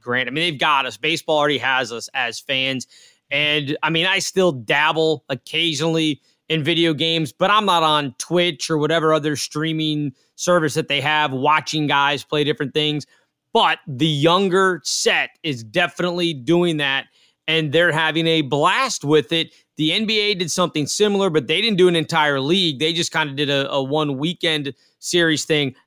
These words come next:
I think this is great for Major League Baseball. I think it's gonna be a lot of fun, and I think they're gonna get a lot of maybe not new fans from it, but I think they're gonna get some fans that may become bigger fans from being able to interact and watch,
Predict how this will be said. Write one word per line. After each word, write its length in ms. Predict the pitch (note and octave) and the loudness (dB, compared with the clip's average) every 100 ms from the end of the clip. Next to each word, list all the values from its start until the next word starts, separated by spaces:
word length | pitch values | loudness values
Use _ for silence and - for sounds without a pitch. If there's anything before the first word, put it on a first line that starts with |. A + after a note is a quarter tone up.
| - | 0
I 100 | F#3+ | 2
think 180 | A#3 D3 | 2 0
this 180 | C3 A#2+ | -2 -6
is 100 | A2 | -4
great 320 | D3+ F3+ G3+ | 0 0 0
for 80 | E3+ | -2
Major 260 | E3+ D3 | -2 0
League 160 | E3 C3+ | -2 0
Baseball. 360 | D#3+ D#3 E3 | -2 -2 0
I 80 | D#3+ | 0
think 120 | D#3 | 0
it's 100 | C#3+ | -2
gonna 120 | - D3 | -2 0
be 80 | |
a 60 | C#3+ | 2
lot 160 | C#3 B2+ | 2 0
of 100 | - | 0
fun, 240 | E3 F3+ | 0 0
and 200 | F3+ C#3 | -2 -2
I 100 | D#3 | -2
think 220 | B3 A#3 - | -2 -6 -4
they're 80 | |
gonna 200 | D3 D3+ | -2 0
get 200 | C3+ D3+ - | 2 0 0
a 60 | C#3+ | -4
lot 340 | C3+ D3+ E3+ - | -2 -2 -4 -2
of 320 | E3+ D#3+ C3 _ _ _ _ - | 0 0 -2 _ _ _ _ -2
maybe 420 | E3 G#3+ A3+ A#3 | 0 2 0 0
not 300 | G3+ F3 D#3+ | 0 0 -2
new 420 | D#3+ D#3+ G#3 C#4 | -2 2 4 4
fans 500 | C#4 B3 A#3+ A#3+ A#3 | 2 0 2 0 -2
from 300 | - A3 A3+ | -2 2 2
it, 180 | A3+ - | 0 -2
but 120 | F3+ | -2
I 80 | F3 | -2
think 260 | - G3+ - | -2 -4 -2
they're 120 | F#3+ | -2
gonna 160 | F#3 | 0
get 220 | F3 F3 - | -2 -4 -4
some 360 | - F#3+ F3+ | 0 0 0
fans 380 | - F3+ F3+ C#3 | -2 -2 -2 -4
that 120 | E3 | -4
may 140 | E3 E3 | -2 -2
become 480 | D#3+ D#3+ D#3+ B2+ - | -4 -2 -2 -2 0
bigger 340 | A3 A#3 G3+ C#3+ | 2 4 2 0
fans 560 | - C#3+ A#2+ G2 - - _ _ | -2 -2 -2 -6 -12 -20 _ _
from 280 | F3 E3+ C#3+ | 0 0 0
being 180 | F3 | 0
able 220 | E3 D#3 D3+ | 0 -2 -4
to 120 | E3 | -4
interact 540 | E3+ D#3+ D#3+ D3+ - | -2 0 2 0 -2
and 180 | D3+ C3+ | -2 0
watch, 520 | C3+ D#3+ C#3+ - - | 0 2 0 -2 -10